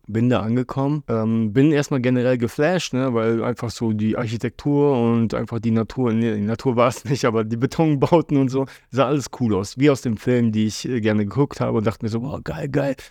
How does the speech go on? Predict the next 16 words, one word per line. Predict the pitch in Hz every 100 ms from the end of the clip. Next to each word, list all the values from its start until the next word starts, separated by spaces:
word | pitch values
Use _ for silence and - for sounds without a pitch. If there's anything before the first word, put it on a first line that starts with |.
| _
Hab | - -
die | 123
Pickups | - 143 135 - -
gefilmt, | 123 - 120 120 120 117 127
hab | 120
die | 123
Straßen | - 147 127 127 127
gefilmt. | 113 - 123 120 117 110 _ _ _ -
Äh, | 120
ich | 156 -
war | 190
einfach | 202 170
so | 151
super | 131 175 175 135
geflasht, | 117 - 107 92 -
ne? | 117 147